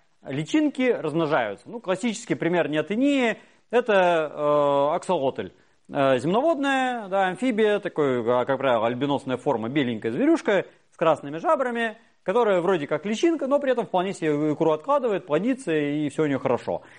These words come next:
Ну, если немножко на неё повлиять гормонами, получается амбистома, которая вроде как взрослая.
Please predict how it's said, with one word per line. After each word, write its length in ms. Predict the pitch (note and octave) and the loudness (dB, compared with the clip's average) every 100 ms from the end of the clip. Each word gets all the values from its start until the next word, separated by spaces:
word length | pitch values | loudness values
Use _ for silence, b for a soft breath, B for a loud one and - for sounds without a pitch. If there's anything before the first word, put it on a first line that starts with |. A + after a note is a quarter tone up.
| B | B
Ну, 80 | C4 | 0
если 320 | G#3 A3+ G#3 | 4 4 2
немножко 340 | G3 G3+ F#3+ F3 | -4 -4 -2 -2
на 60 | |
неё 180 | E3+ E3 | 0 -2
повлиять 320 | D#3+ E3 E3+ | -2 0 0
гормонами, 460 | D#3+ D#4 F4 D4+ F3+ | 0 2 2 0 -6
получается 480 | D#3 D3 D#3+ C3+ C#3 | -8 -2 -2 0 -4
амбистома, 480 | C#3+ - D#4+ C#4+ | -4 0 0 0
которая 260 | E3+ G#3 F#3 | -4 -4 -2
вроде 140 | D3 | -2
как 140 | - G#2+ | -2 -2
взрослая. 440 | A#2+ G#2 - - | 0 0 -4 -18